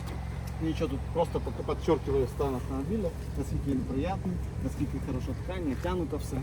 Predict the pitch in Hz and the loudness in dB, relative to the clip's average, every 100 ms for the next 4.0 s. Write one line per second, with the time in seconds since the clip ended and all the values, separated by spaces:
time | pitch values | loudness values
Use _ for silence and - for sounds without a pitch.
0 | - - - - - - - - - - | -2 -4 -4 -4 -4 -4 -4 -4 -4 -6
1 | - - 131 185 - 165 165 151 127 - | -6 -4 2 2 4 4 6 4 6 6
2 | - - - 156 - - 143 151 151 - | 6 0 -2 0 0 -2 -2 -2 -2 -4
3 | 120 117 104 - - 165 147 - - 190 | -4 -2 -4 -4 6 8 8 4 2 0